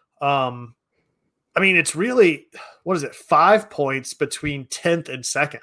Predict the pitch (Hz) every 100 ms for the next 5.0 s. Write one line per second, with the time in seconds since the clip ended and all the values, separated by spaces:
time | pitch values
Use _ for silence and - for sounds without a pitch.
0 | _ _ - 196 220 - - - 180 -
1 | - 175 175 160 - - _ _ _ _
2 | _ _ _ _ - 190 233 - 170 180
3 | 175 165 - - - _ 170 202 175 165
4 | 160 156 151 156 156 135 147 143 139